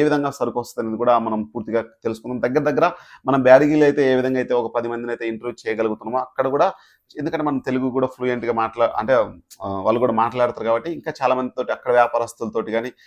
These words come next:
ఎక్స్‌పోర్టర్స్ పరిస్థితి ఏ విధంగా ఉంది, స్టాకిస్ట్ పరిస్థితి ఏ విధంగా ఉంది, వ్యాపారస్తులు చేసుకునే లోకల్గా చేసుకునే వాళ్ళు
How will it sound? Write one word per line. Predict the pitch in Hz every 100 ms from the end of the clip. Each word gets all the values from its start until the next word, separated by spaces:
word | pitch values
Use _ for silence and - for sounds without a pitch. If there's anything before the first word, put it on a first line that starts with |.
| _ -
ఎక్స్‌పోర్టర్స్ | 123 - 151 147 143 -
పరిస్థితి | 135 - 120 120
ఏ | 139
విధంగా | 147 143 139 131
ఉంది, | 139 151 - _ -
స్టాకిస్ట్ | 131 143 147 - -
పరిస్థితి | 127 - 127 127
ఏ |
విధంగా | 131 135 131 131
ఉంది, | 135 120
వ్యాపారస్తులు | 120 139 143 139 131 -
చేసుకునే | 131 - 135 117
లోకల్గా | 139 143 151 139 135
చేసుకునే | 127 - 123 120
వాళ్ళు | 113